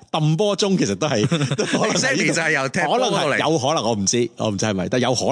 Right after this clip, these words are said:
Speaker 1: 能揼波鐘都係由呢度嚟嘅，我懷疑啫。啊，即係可以揼波鐘，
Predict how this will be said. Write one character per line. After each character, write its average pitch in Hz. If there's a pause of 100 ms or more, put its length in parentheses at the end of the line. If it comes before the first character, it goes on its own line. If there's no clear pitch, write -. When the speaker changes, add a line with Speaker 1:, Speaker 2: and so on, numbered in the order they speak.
Speaker 1:
能 110
揼 107
波 127
鐘 127
都 127
係 98
由 76
呢 104
度 95 (120)
嚟 69
嘅， 95
我 117
懷 82
疑 82
啫。 85 (220)
啊， 98 (600)
即 165
係 120
可 135
以 147
揼 104
波 131
鐘， 139